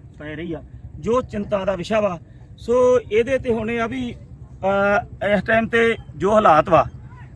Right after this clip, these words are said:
ਇਹਨਾਂ ਤੋਂ ਬਹੁਤ ਵੱਡੀ ਸਿੱਖਣ ਦੀ ਲੋੜ ਵਾ।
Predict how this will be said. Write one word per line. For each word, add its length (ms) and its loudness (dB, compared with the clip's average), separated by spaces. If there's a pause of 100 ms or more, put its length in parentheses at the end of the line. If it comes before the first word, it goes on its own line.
(100)
ਇਹਨਾਂ 400 4
ਤੋਂ 480 0
ਬਹੁਤ 420 4
ਵੱਡੀ 260 -4
ਸਿੱਖਣ 340 -6
ਦੀ 140 -4
ਲੋੜ 220 0
ਵਾ। 200 2